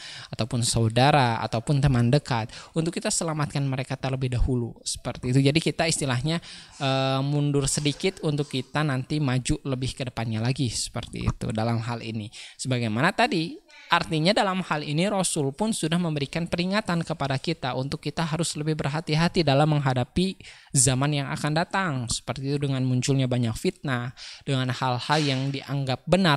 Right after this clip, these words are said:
padahal itu perkara yang tidak baik dalam urusan agama.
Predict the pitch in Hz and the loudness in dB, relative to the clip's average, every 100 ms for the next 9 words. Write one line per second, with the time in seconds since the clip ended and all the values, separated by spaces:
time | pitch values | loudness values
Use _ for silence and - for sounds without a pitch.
0 | 151 135 131 131 135 120 - 139 143 - | 2 2 4 4 2 -4 -6 -2 -4 0
1 | 131 127 123 127 120 107 127 175 - 139 | 0 2 0 0 -2 0 0 0 0 -2
2 | 135 135 131 - 123 - 131 135 143 117 | 0 0 0 0 -2 -2 0 2 2 -2